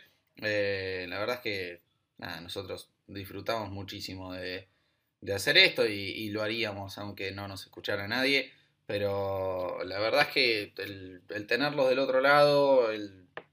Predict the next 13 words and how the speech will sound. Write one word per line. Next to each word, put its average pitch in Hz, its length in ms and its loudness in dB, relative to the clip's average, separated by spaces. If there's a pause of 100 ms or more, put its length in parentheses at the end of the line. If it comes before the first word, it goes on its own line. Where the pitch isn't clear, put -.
(100)
saber 113 360 0
que, 107 420 -4
que - 80 -14
están 120 260 -2
ahí 123 240 -2
escuchándonos 123 840 -2 (360)
y 107 520 -4
mismo 143 500 -2
en, 98 540 -10 (100)
en 107 160 -10
las 104 180 -8
interacciones 120 800 -2
que, 107 460 -4